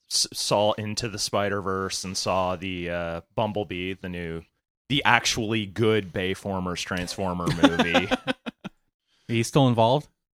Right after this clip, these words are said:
Speaker 1: He's, he's a producer, and it's hypothetically tied to the timeline he established, but it's, uh,
Speaker 2: It's at the beginning of everything. It's before everything that's already
Speaker 1: it, it's
Speaker 2: happened, right?
Speaker 1: before everything, and the
Speaker 2: It's an,
Speaker 1: direct-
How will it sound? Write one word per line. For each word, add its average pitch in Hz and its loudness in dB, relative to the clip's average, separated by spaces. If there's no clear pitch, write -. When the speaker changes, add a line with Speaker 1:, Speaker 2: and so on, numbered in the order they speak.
Speaker 1:
He's, 143 2
he's 156 4
a 147 6
producer, 131 4
and 123 4
it's - 2
hypothetically 117 0
tied 104 0
to 117 -2
the 101 -2
timeline 104 0
he 107 -2
established, 110 2
but 101 4
it's, 98 0
uh, 104 0
Speaker 2:
It's 92 2
at 120 4
the 104 0
beginning 104 6
of 90 -2
everything. 87 -6
It's 87 -10
before 120 2
everything 92 0
that's 87 -6
already 92 2
Speaker 1:
it, 190 0
it's 175 6
Speaker 2:
happened, 85 -4
right? 160 8
Speaker 1:
before 139 4
everything, 131 2
and 120 0
the 113 -2
Speaker 2:
It's 110 -2
an, 110 2
Speaker 1:
direct- 107 4